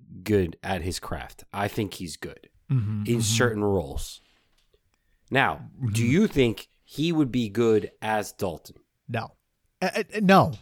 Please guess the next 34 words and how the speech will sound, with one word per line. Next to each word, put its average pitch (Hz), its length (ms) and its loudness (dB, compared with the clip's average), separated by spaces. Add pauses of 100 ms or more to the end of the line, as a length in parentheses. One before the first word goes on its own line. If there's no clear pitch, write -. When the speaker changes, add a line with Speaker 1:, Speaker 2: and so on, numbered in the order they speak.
(140)
Speaker 2:
I 151 140 4
don't 180 280 6
think 185 160 2
so 120 200 4
because, 135 320 0
like, 139 160 2
it 143 80 -6
doesn't, 185 380 0
<sighs> - 1500 -8
it 180 120 -8
just - 200 0
doesn't 254 260 2
make 208 160 0
sense 233 360 -2
to 156 60 4
me. 135 240 2
I, 190 340 4
I 208 40 4
don't 277 200 0 (100)
think 196 240 0
he 185 160 0
would 180 180 4
have 127 160 0
been 160 360 4
the 123 120 2
first - 500 -2
choice - 640 0 (460)
for 139 220 -2
me 156 380 4
if 127 160 0
we're 131 160 0
gonna 143 260 2
reboot 156 640 2
Roadhouse, 113 760 0